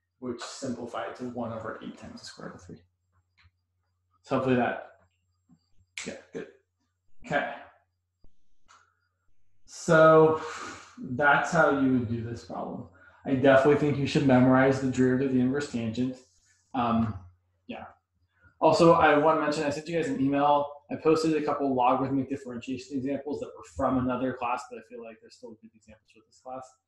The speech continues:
So if you, if you have, not that we can't do any of those, but if you have questions about logarithmic differentiation, you want some examples, there are some examples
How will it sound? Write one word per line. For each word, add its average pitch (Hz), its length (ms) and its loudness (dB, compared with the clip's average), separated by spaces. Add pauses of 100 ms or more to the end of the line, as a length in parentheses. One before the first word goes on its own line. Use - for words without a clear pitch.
(180)
So - 160 -10
if 113 120 -10
you, 127 280 -6
if 127 100 -12
you 127 80 -8
have, 139 280 -4 (520)
not 156 180 0
that 156 80 -6
we 143 80 0
can't 135 300 -8
do 131 140 -8
any 139 140 -2
of 139 40 -4
those, 139 160 -2
but 127 140 -8
if 110 80 -14
you 131 80 -4
have - 140 -12
questions 147 440 -6
about 135 400 -4
logarithmic 135 400 -6
differentiation, 139 480 -10
you 113 80 -16
want 110 140 -18
some 110 160 -20
examples, 123 580 -12
there 117 120 -12
are 113 220 -10
some 117 200 -12
examples 110 640 -20